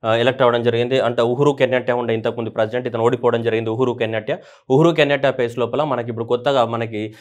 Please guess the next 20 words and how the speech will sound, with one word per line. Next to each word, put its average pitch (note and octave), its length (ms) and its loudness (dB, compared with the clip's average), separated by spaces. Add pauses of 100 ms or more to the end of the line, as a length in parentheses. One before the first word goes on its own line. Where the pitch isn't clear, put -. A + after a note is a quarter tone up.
(220)
so A#2 160 4
కెన్యాకి C3+ 360 2
ప్రెసిడెంట్గా A#2+ 460 -2
ఎలక్ట్ A2+ 240 -2
అవ్వడం A2+ 200 -2
జరిగింది. G#2 300 -4
ఎవరు? C#3 280 0 (140)
విలియమ్స్. A2+ 600 -4 (140)
ఎవరు? C3+ 180 0
విలియం C3+ 420 -2
కెన్యా. A2 360 -6 (500)
కేడబ్ల్యూ, B2+ 400 2
కేడబ్ల్యూ, B2+ 960 0
కేడబ్ల్యూ, A#2 460 -6
కేడబ్ల్యూ. G#2+ 420 -8
అంటే B2+ 180 -6
మీరు C#3+ 160 -2
గుర్తుపెట్టుకోవాల్సింది C3 760 -4
ఏంటిది? B2+ 180 -10
కెన్యా. A2+ 320 -6